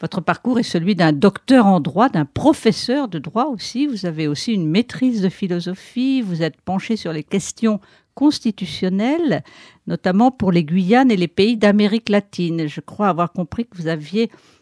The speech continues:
une attirance et une affection pour la Colombie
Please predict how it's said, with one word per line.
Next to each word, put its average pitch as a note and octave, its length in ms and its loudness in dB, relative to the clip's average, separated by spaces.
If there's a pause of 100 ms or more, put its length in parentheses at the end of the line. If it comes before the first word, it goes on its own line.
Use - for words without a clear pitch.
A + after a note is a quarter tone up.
une F3 160 -2
attirance G#3 800 2
et F#3 60 -2
une F3+ 200 -2
affection G#3+ 520 -4
pour F3+ 180 -10
la F3 120 -4
Colombie F#3+ 720 -2